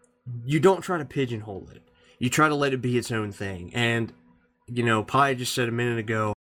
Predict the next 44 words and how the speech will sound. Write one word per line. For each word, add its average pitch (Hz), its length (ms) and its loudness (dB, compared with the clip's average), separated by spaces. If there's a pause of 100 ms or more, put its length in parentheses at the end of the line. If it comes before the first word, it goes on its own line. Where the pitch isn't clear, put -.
(320)
that 110 320 4
it 131 140 0
leaves 143 220 4
it 117 80 2
very 123 240 2
open-ended. 113 680 0 (180)
One 135 140 6
of 156 80 4
the 143 60 4
important 127 440 0
things 123 280 0
I 117 40 0
wanna 120 200 0
point 117 320 0
out 113 180 2
is 110 120 -4
that 113 120 -2
even 147 220 4
though 131 120 4
it 120 60 4
is 123 160 2
open-ended, 127 680 0 (140)
it 147 120 2
gives 139 280 6
you 127 80 -4
closure. 98 600 -6 (320)
There's 127 200 4
very 151 200 2
much 139 180 -2
closure 131 480 0
to 113 400 -2 (140)
what's 107 300 -2
going 110 340 2
on. 95 400 -4 (340)
And 131 260 0
the 131 160 0
way 139 200 4
that 131 100 2
it's 123 180 -4
directed, 131 460 0 (460)
you 165 120 2
feel 247 280 2
that 101 180 0
way. 98 240 -4